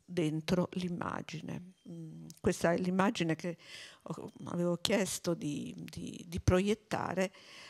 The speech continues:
eh, e che resterà, eh, così come una, una forma di, di, eh, di riflessione attraverso lo sguardo. Mm, esattamente come Picasso, lo ha notato Marco,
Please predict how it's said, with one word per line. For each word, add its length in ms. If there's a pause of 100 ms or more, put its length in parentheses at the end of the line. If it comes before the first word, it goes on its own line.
(180)
eh, 260
e 100
che 160
resterà, 720
eh, 480
così 440
come 400 (640)
una, 320
una 240
forma 460
di, 200 (800)
di, 360 (340)
eh, 480 (140)
di 140
riflessione 640
attraverso 520
lo 120
sguardo. 640 (760)
Mm, 200 (440)
esattamente 680
come 260
Picasso, 960
lo 180
ha 80
notato 760
Marco, 600